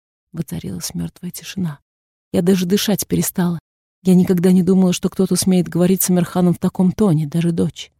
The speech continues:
«Хорошо, сделаем по-твоему. Но ты не будешь мне ни в чем перечить и будешь делать все, что я тебе скажу. Не сейчас, когда придет время». «У тебя действительно нет сердца.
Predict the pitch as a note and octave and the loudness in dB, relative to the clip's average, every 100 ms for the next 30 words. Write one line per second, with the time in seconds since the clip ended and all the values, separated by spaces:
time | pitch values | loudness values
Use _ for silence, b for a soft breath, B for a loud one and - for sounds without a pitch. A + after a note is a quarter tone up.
0 | _ _ _ _ E3 E3+ - G3 D#3+ D3+ | _ _ _ _ -4 -4 -4 -4 -4 -6
1 | _ _ _ - D#3 D#3+ E3 E3 D#3+ D#3+ | _ _ _ -8 -4 0 2 2 0 -4
2 | E3 D3+ C3+ B2+ C3+ _ _ _ - E3+ | -2 -2 -2 -6 -10 _ _ _ -2 0
3 | F#3 F3+ E3+ F3 F3 D#3+ F3 F3 F3 F#3 | 4 4 4 4 2 0 2 4 4 2
4 | - G3 D#3 - F#3 D#3+ - - - _ | 0 2 2 0 2 2 0 -10 -12 _
5 | _ - E3 F3 E3 D3 F3+ E3+ D#3+ - | _ -2 2 4 2 2 4 4 2 2
6 | F3+ - E3+ D#3 E3+ F3 - F3+ D#3 D3+ | 2 2 -2 0 0 0 2 0 2 -2
7 | - _ - F#3 A#3+ G#3 F3 C#3 - _ | -4 _ 0 2 2 0 -2 -2 -8 _
8 | _ - E3 E3 E3+ D#3+ F3 - E3 D3+ | _ -4 0 2 2 2 0 2 2 2
9 | C#3+ C#3+ _ _ _ - - G3 F#3 F3+ | 2 -4 _ _ _ -10 -6 -2 -4 -4
10 | - F#3 F3+ F#3 F#3 - G#3+ G3+ - F3+ | -6 -2 0 0 0 -2 -4 -4 -6 -10